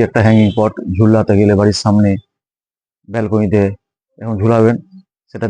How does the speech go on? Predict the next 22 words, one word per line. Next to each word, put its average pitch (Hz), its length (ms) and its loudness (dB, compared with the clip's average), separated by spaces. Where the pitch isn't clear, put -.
দেখতেও 131 320 0
ভালো 127 160 2
লাগে, 131 160 2
নিজের 107 240 0
মন 117 160 4
থেকেও 127 260 2
শান্তি। 131 300 0
আর 95 140 -20
সবসময় 123 400 -2
কেনার 127 340 2
দরকারও 123 340 0
নাই, 127 100 -2
খুব 156 120 -14
কম 139 120 0
জিনিস 131 240 2
খরচা 127 320 -2
করে, 120 140 2
অল্প 127 120 -10
পয়সা 113 260 0
খরচা 120 300 -2
করে 113 120 2
কিন্তু 123 200 0